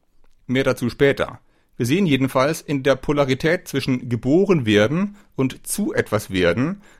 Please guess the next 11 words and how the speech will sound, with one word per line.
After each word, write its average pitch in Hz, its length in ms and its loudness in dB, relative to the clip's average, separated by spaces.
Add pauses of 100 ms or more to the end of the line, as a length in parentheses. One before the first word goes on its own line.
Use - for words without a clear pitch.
kehrt 165 320 0
offensichtlich 143 680 0
das 117 200 -2
Grundmuster 131 840 0
Natur, 156 640 -2
Kultur 135 640 0
wieder. 104 380 -2 (560)
Wer 131 180 2
legt 135 220 0
also 123 200 0
fest, - 480 -2